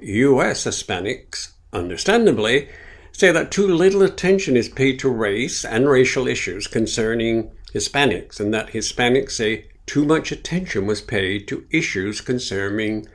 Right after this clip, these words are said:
black people. There really should be more concern for all groups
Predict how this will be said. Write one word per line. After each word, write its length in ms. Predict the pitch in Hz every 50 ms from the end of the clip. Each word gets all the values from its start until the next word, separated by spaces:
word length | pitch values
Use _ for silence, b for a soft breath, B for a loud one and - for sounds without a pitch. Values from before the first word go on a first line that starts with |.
| B B B _
black 500 | - 107 95 87 87 85 - - - - _ -
people. 500 | - 190 190 - 113 87 69 - - - - _ _ _ - - _ _ b b b b b b b b b b b b b b b b b b b b
There 140 | b 208 202
really 240 | 196 214 233 226 196
should 240 | - - 175 147 123
be 340 | 127 127 135 131 123 - -
more 240 | 123 123 143 156 151
concern 440 | 151 160 139 123 - 143 127 123 110
for 260 | - 143 - - - -
all 280 | 185 190 202 190 165
groups 560 | 117 110 120 117 127 123 - - - - -